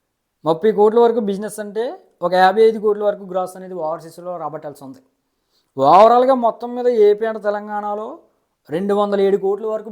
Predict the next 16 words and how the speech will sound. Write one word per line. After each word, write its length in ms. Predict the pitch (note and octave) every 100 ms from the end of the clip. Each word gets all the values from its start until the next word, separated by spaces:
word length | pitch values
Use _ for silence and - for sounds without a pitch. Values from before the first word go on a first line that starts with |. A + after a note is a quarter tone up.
| F3+
బిజినెస్ 280 | E3+ F#3+ -
అనేది 260 | F#3+ F#3+ G3+
ఈ 40 |
మూవీ 200 | F3 F3+ F3+
అయితే 160 | F3+ F3
జరుపుకుంది. 420 | D3+ D3 D3+ A2+ _ _ _ _ _ -
అంటే 180 | B2+ D#3
వరల్డ్ 420 | F#3 E3 F#3 G#3
వైడ్గా 280 | A3 A3 A3
ఈ 80 | A3
మూవీ 260 | G#3 G#3 G#3+
బ్రేక్ 200 | F3+ F3+
ఈవెన్ 180 | F#3+ F#3+
అనిపించుకోవాలంటే 720 | F3 F3 E3+ D#3 F3+ F3 F3 G#3+ - _ _ _
రెండు 260 | B2 D#3+ F3+
వందల 260 | F#3 F#3